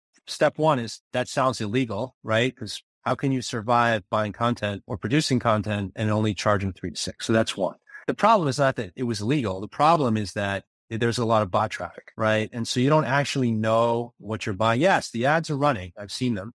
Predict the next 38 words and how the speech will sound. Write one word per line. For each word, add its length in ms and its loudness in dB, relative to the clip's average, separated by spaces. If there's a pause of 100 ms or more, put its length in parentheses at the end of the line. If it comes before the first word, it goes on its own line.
(240)
dozens 360 2
of 100 -2
ads. 380 -4 (500)
That 120 4
was 140 0
one 200 -2
problem 520 -4
that 280 -2
I, 140 0
that 180 -6
I 60 -2
recall. 600 -4
And 120 2
then 80 4
the 40 4
second 340 0
problem 380 4
is 140 -4
if 140 -8
you 100 -2
did 500 0
any 280 2
of 80 -2
the 80 -6
studies 720 -2
that 180 -2
typically 400 -4
came 300 -4
with 160 -8
bigger 220 -2
buys, 540 2 (280)
you 160 2
would 140 0
see 180 -2
that 180 -2
there 160 0
was 160 -6
no 240 0